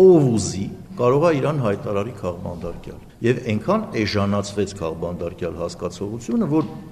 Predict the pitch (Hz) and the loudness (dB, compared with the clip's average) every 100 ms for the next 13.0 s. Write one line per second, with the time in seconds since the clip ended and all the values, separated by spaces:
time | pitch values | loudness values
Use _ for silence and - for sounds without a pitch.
0 | - 117 120 - 123 117 117 113 107 101 | -8 -4 -4 -2 0 0 0 0 -2 -4
1 | 95 95 104 131 196 - - - - 120 | -6 -6 -6 -4 -4 -6 -14 -8 -2 -2
2 | - 113 143 185 110 135 139 98 127 127 | 0 -2 0 0 2 0 0 -4 -4 -4
3 | 123 - 101 92 - - - - 98 104 | -4 -2 -2 -4 -10 -18 -18 -8 -2 0
4 | 104 95 90 - - 101 101 107 104 101 | 2 0 -4 -8 -12 -2 0 2 2 -2
5 | 98 - 98 95 - - - 156 220 - | -10 -6 -2 -2 -4 -10 0 2 2 0
6 | - 214 208 208 - 147 117 95 92 76 | -4 0 6 8 8 6 6 4 0 -2
7 | - - - 110 123 123 147 175 180 160 | -10 -16 -4 0 0 4 4 6 4 4
8 | 117 131 147 160 147 135 135 120 113 123 | 4 4 2 -2 -2 -2 0 2 2 2
9 | 208 127 107 - - 98 98 92 95 95 | 0 0 -6 -10 -4 0 0 0 0 0
10 | 90 - 80 87 - 107 107 98 92 87 | -2 -6 -10 -10 -6 0 0 0 -2 -6
11 | 92 - 87 87 87 90 85 85 - - | -6 -8 -8 -8 -8 -10 -10 -12 -14 -16
12 | - 226 247 247 - 214 214 208 233 220 | -4 4 4 4 4 4 4 4 4 2